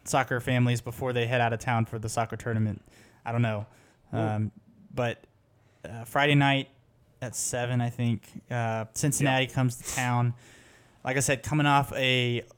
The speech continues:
Speaker 1: l-, literally last second, uh, draw. They
Speaker 2: Yeah.
Speaker 1: were looking like they were gonna lose to, uh, Saint Louis, and had they lost that game,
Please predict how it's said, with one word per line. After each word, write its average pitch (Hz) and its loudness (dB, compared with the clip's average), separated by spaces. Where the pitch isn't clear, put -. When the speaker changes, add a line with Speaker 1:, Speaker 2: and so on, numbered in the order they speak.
Speaker 1:
l-, 135 -4
literally 151 2
last 127 2
second, 123 -2
uh, 113 -4
draw. 107 0
They 123 0
Speaker 2:
Yeah. 123 2
Speaker 1:
were 117 0
looking 135 -2
like 123 0
they 131 2
were 120 0
gonna 117 0
lose 120 -2
to, 113 -4
uh, 104 -4
Saint 123 -4
Louis, 117 -2
and 110 -4
had 147 2
they 147 4
lost 131 6
that 123 0
game, 117 0